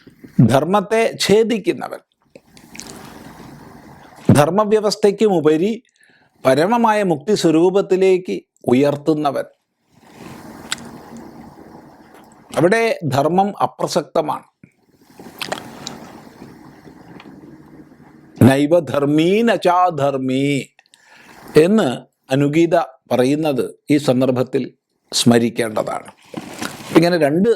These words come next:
തലങ്ങളിൽ അർത്ഥം പറയാം. ധർമ്മകൃത്.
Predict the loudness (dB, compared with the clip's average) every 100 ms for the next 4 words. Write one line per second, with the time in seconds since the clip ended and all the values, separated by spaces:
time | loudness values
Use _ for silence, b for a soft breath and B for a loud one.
0 | 0 0 2 2 2 0 -2 -12 -6 -2
1 | 0 2 0 -2 -8 _ b b b 0
2 | 2 2 0 2 0 2 2